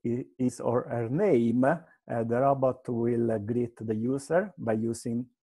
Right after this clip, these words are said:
his or her name. So this, uh, variable dollar one, uh, has the meaning of collecting the word that has been, uh,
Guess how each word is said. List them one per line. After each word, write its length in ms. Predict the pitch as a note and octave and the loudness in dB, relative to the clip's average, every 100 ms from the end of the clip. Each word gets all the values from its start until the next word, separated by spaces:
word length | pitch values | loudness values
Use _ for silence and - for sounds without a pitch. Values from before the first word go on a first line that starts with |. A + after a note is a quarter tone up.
| _ _ _ _ | _ _ _ _
his 220 | C3 B2 B2 | -2 0 0
or 180 | A2+ | 0
her 100 | A2+ | 0
name. 380 | A2+ C#3+ E3 E3+ | 0 0 0 -2
So 220 | - C3 A2 | -4 -4 -2
this, 380 | A2 - - | -4 -6 -4
uh, 180 | A#2 A2+ - - - - - | 2 2 2 -12 -20 -14 2
variable 500 | B2 B2+ A#2+ A#2 A2 | 4 4 2 2 2
dollar 340 | A#2+ A#2+ A2+ | 4 4 2
one, 480 | A#2+ D#3+ B2+ G#2+ A2 | 4 4 4 0 -2
uh, 140 | A2 - _ _ _ _ - | -4 -6 _ _ _ _ 0
has 220 | A#2 G#2 | 0 0
the 140 | A#2+ A2+ | -2 2
meaning 500 | C3+ D3 C3+ A#2 A#2+ | 4 4 4 2 4
of 260 | C3 - - _ - | 2 0 -20 _ 0
collecting 800 | B2 B2 D#3 D3+ - C3 A2+ | 4 8 8 6 0 -2 0
the 160 | A2 A2 | 0 2
word 460 | B2+ D#3 A2+ G2+ G#2 | 4 4 2 0 -4
that 420 | G#2 - B2 A2+ | -4 -6 -6 -4
has 200 | G#2+ A2+ | -4 -6
been, 380 | A2 A#2+ A2+ A#2 | -2 0 2 2
uh, 220 | A2+ | 2